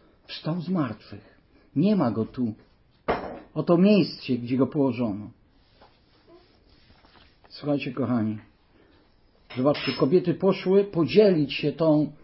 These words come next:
wieścią z uczniami. Pomimo że w sposób widzialny Jezus objawił się Marii Magdalenie, uczniowie nie wierzyli, że on zmartwychwstał.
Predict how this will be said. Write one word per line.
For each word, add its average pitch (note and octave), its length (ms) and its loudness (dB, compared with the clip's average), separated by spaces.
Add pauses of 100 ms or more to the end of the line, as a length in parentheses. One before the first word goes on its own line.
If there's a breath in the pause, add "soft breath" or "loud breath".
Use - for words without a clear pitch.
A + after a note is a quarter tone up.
(320 soft breath)
wieścią D3 720 2
z C3+ 80 -4
uczniami. B2 600 0 (960)
Pomimo G#3 480 6
że E3 380 2
w - 40 -20
sposób G3 440 -2
widzialny E3 600 4
Jezus F3+ 460 2
objawił F#3+ 460 2
się G3+ 180 0
Marii G3 300 0
Magdalenie, G3 640 4 (760)
uczniowie D#3 440 0
nie D3+ 160 6
wierzyli, C#3+ 440 0
że B2+ 140 -4
on B2+ 120 -2
zmartwychwstał. A#2+ 720 -8